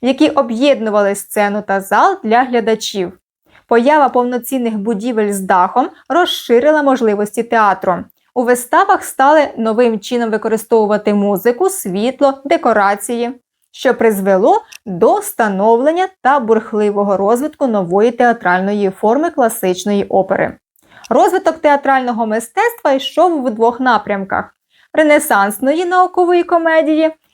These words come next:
і народної комедії імпровізації, комедії дель арте. Перша наукова комедія була написана Людовіко Аріосто. Сюжет посилався на античні часи,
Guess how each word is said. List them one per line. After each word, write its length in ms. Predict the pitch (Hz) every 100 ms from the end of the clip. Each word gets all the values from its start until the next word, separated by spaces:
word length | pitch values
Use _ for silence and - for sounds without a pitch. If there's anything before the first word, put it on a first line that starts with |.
| -
і 220 | 285 403 -
народної 680 | 247 247 208 202 233 254 302
комедії 800 | 302 226 190 196 214 262 269 -
імпровізації, 880 | 233 220 208 185 185 180 185 196 220 - _ _ _
комедії 580 | 220 214 262 294 311
дель 200 | 233 226 -
арте. 460 | 208 180 - 185 202 _ _ _ _
Перша 340 | 427 480 403
наукова 440 | 349 294 294 302 269
комедія 580 | 285 277 392 415 339 269
була 280 | 220 233
написана 640 | 226 214 262 285 262 240 285
Людовіко 500 | 220 190 196 196 208
Аріосто. 680 | 202 202 202 190 - - 208 _ _ -
Сюжет 540 | - 349 320 466 466
посилався 600 | 370 349 311 311 311 311
на 120 | 285
античні 580 | 269 269 269 269 269 302
часи, 520 | 302 381 - 247 180